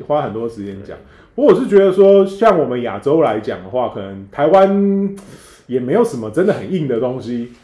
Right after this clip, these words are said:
Speaker 1: 韩国有，韩国一直都有。
Speaker 2: 对。
Speaker 1: 然后，但是它的味道又跟这个不太一样，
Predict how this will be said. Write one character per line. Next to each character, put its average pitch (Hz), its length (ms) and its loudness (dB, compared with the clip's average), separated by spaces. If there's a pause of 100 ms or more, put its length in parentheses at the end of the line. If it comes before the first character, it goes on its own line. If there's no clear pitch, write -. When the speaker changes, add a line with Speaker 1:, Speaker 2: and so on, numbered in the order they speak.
Speaker 1:
韩 202 260 -2
国 175 240 6
有， 160 160 2 (300)
韩 190 180 -2
国 170 220 4 (260)
一 233 120 -2
直 165 100 -4
都 160 140 4
有。 139 140 6 (400)
Speaker 2:
对。 80 140 -20
Speaker 1:
然 127 80 -6
后， 196 140 2
但 220 160 2
是 196 440 0 (360)
它 262 160 -2
的 226 120 4
味 208 240 6
道 170 260 6
又 165 120 4
跟 143 300 0
这 151 100 -2
个 135 140 0
不 104 160 -8
太 104 320 -4
一 90 40 -12
样， 92 140 -10